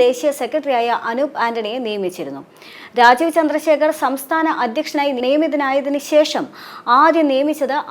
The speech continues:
അനൂപ് ആന്റണിയെയാണ്. ഇതോടെ കെ സുരേന്ദ്രന്റെ മീഡിയ ടീമിന്റെ മാറ്റം പൂർണ്ണമായിരിക്കുകയാണ്. ഉപഭാരവാഹികളെ മുഴുവൻ നീക്കുമെന്നതായിരുന്നു നിലവിലെ വിവരമുണ്ടായിരുന്നത്. പി സി ജോർജിന്റെ മകനായ ഷോൺ ജോർജ്, എ കെ ആന്റണിയുടെ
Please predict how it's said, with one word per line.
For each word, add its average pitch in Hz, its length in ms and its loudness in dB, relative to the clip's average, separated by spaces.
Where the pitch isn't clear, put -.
അനൂപ് 247 320 0
ആന്റണിയെയാണ്. 190 600 -6
ഇതോടെ 233 320 8
കെ 294 140 12
സുരേന്ദ്രന്റെ 311 560 2
മീഡിയ 302 360 2
ടീമിന്റെ 269 320 2
മാറ്റം 247 260 -2
പൂർണ്ണമായിരിക്കുകയാണ്. 190 1000 0
ഉപഭാരവാഹികളെ 330 840 4
മുഴുവൻ 302 380 2
നീക്കുമെന്നതായിരുന്നു 269 800 0
നിലവിലെ 240 380 4
വിവരമുണ്ടായിരുന്നത്. 170 760 -6
പി 311 160 4
സി 349 160 2
ജോർജിന്റെ 277 420 2
മകനായ 247 320 -2
ഷോൺ 240 200 0
ജോർജ്, 214 280 0
എ - 20 4
കെ 320 160 0
ആന്റണിയുടെ 254 440 0